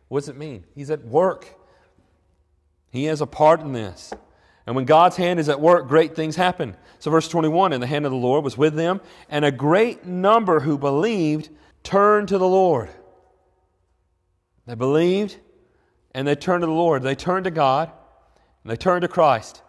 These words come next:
Verse twenty-two, "The rep-, report of this came to the ears of the church in Jerusalem." I would imagine it would. I would love to hear about that. You know, hear of a multitude of people, uh, converted. I love to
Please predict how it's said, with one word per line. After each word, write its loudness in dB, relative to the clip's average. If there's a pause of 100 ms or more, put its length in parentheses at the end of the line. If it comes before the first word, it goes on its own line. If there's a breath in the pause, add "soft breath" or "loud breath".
Verse -8
twenty-two, -4 (440 loud breath)
"The 6
rep-, -8
report 2
of 0
this 0
came -4
to -4
the -6
ears -2
of -8
the -6
church -2
in -8
Jerusalem." -4
I -2
would 0
imagine -4
it -12
would. 0 (600 soft breath)
I 2
would 2
love 4
to -2
hear 0
about -4
that. -6
You -6
know, -2
hear -2
of -8 (140)
a -18
multitude -4
of -8
people, -6 (340 loud breath)
uh, -6 (140)
converted. 0
I 4
love 0
to -6